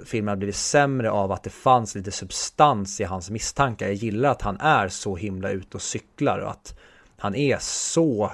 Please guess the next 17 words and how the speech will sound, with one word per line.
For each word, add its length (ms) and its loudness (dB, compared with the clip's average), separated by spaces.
himla 560 -4
sjuk 560 -2
att 160 -6
han 300 -4
bygger 280 -2
upp 280 0
de 120 -4
här 120 -4
väldigt, 680 -2
väldigt 1000 0
bra 680 2
scenarierna 500 4
och 60 -4
konspirationerna 920 -2
under 280 -2
filmens 380 -4
gång. 380 2